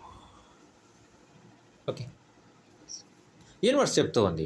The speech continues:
So ఖచ్చితంగా, ఆ, రిగ్రెట్ అవుతూ ఉన్నారు, చాలా విషయాల్లో రిగ్రెట్ అవుతూ ఉన్నారు. So అందుకే, so మీ పర్సన్ తిరిగి మీకు గుర్తొస్తున్నారంటే, so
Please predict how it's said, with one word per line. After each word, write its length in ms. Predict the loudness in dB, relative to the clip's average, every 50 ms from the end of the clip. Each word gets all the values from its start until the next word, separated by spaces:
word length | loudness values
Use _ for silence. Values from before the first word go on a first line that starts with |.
| -6 -2 -2
So 60 | 0 2 2
ఖచ్చితంగా, 420 | 2 0 2 0 2 2 2 0 0 -2 -2 0 2
ఆ, 40 | 2 4 4 4 2
రిగ్రెట్ 300 | 2 2 2 2 4 4
అవుతూ 180 | 2 4 4 4 2 4
ఉన్నారు, 240 | 4 2 4 2 2 2 2
చాలా 200 | 2 4 4 4 4
విషయాల్లో 360 | 2 2 2 4 4 4 4 4 4 2 0 -2 -4 0
రిగ్రెట్ 300 | 2 4 4 4 4 4
అవుతూ 180 | 2 2 4 2 2 4
ఉన్నారు. 220 | 4 4 4 4 4 4
So 60 | 4 4 4
అందుకే, 260 | 4 2 2 2 2 0 0 -6 -14 -20 -20 -18 0 2
so 60 | 4 4 4
మీ 60 | 4 2 2 0
పర్సన్ 240 | 0 2 0 2 2 4
తిరిగి 160 | 4 4 4 4
మీకు 140 | 2 2 2 0
గుర్తొస్తున్నారంటే, 760 | 2 4 2 2 2 2 2 2 4 4 4 4 4 2 2 4
so 60 | 4